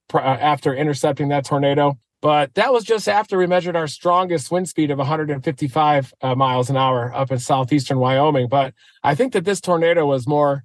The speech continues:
intense because it was a multiple vortex tornado, and we sampled one of those sub vortices, and it also strengthened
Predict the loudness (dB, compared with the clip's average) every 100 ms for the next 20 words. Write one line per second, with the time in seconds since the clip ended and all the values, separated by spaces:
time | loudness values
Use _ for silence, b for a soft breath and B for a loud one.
0 | _ -12 -8 -2 0 -2 -6 -6 -4 -2
1 | 0 0 2 0 0 -2 0 0 0 -2
2 | -4 -2 -2 0 0 0 0 b b b
3 | -4 -2 -2 -2 -2 0 0 0 -2 -2
4 | -2 -2 -2 0 0 0 0 -4 -4 -2
5 | -2 0 0 0 -2 -4 -2 -2 0 -2
6 | -2 -4